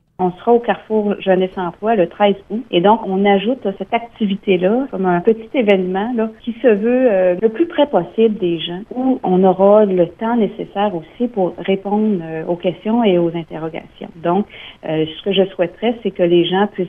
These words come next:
venir et puissent prendre justement une décision éclairée en parlant avec un professionnel de la santé. Puis bien sûr, si on peut vacciner en plus, ce sera encore mieux.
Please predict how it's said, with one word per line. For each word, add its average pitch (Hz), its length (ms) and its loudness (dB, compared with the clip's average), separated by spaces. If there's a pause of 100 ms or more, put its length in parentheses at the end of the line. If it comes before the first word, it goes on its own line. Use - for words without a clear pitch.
venir 175 720 -2
et 220 160 4
puissent 202 400 -6
prendre 208 260 2
justement 220 480 -2
une 220 120 4
décision 180 580 -2
éclairée 170 580 -4
en 202 80 0
parlant 185 260 -4
avec 190 200 -2
un 180 60 -8
professionnel 175 720 -4
de 185 100 -4
la 160 260 -4
santé. 165 380 -10
Puis 220 160 -2
bien 180 300 4
sûr, 269 180 0
si - 80 -6
on 202 80 0
peut 208 280 4
vacciner 190 460 0
en 180 120 -2
plus, 240 240 -4
ce 190 80 -4
sera 202 280 -2
encore 185 300 -4
mieux. 220 240 -4